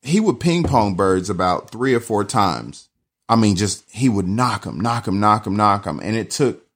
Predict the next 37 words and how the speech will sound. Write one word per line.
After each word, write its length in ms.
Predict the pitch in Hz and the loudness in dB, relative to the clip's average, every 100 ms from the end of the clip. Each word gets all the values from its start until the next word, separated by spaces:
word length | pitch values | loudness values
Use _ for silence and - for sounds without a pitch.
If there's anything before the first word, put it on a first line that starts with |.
| _ | _
one 400 | _ 104 117 147 | _ -8 0 2
or 100 | 165 | 2
two 260 | 151 180 165 | 0 0 0
birds 760 | 131 135 135 123 98 92 - | 2 4 4 4 2 0 -4
towards 440 | - - 117 113 98 | -14 -2 0 0 0
the, 140 | 101 | -2
the 200 | 78 92 | -2 -4
latter 420 | 95 95 107 120 101 | -2 2 2 0 -4
end 300 | 104 117 110 | -4 -2 -2
of 80 | |
that 260 | 107 104 73 | -2 -2 -4
week. 400 | 95 135 143 - _ _ _ _ _ _ - | -4 -4 -4 -8 _ _ _ _ _ _ -2
And 80 | 151 | 2
he 80 | |
just 140 | 156 - | 2 2
got 180 | 147 - | 0 2
frustrated. 580 | 156 160 - 107 85 - | 0 2 0 0 -2 -2
I 80 | 107 | 0
saw 260 | - 123 | 4 4
it 40 | 123 | 2
in 100 | 120 | 0
his 140 | 101 | 2
body 360 | 110 110 120 113 | 4 4 4 0
action. 280 | 110 113 | 0 0
I 40 | 104 | -2
saw 220 | - 113 | 0 2
it 60 | 107 | 4
all. 140 | 101 | 2
And 100 | 110 | 2
he 80 | 110 | -4
just 140 | 104 | -2
got 220 | 101 73 | -4 -2
frustrated 300 | - 139 101 | 0 0 0
and 80 | 101 | -2
just 160 | 95 - | -4 -6
froze 400 | 104 98 117 120 | -2 0 2 0
up. 300 | 180 - | -2 -4